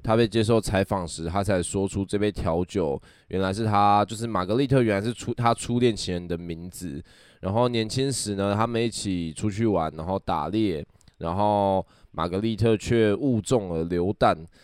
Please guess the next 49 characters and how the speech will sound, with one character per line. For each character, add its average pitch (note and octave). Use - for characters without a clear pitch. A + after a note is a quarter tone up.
然 E2
后 A2
倒 E2
在 A2
这 G2+
个 G2
John G2
的 E2+
怀 E2+
中， F#2+
然 F2
后 F2+
死 -
掉 D#2+
了。 C#2+
然 F#2
后 G#2+
他 A#2+
就 B2
一 B2+
直 G#2+
就 A2
是 G2
很 F#2+
怀 F2
念 A2
他 G2+
的 G2
这 F2+
个 E2+
初 G2
恋 G2
情 E2
人， C#2+
于 G#2+
是 C3
呢， G2
他 A2
就 A2
创 G2+
造 G#2
了 E2+
一 G2+
杯 F#2+
以 E2
他 G#2+
的 A2
名 F2
字 E2+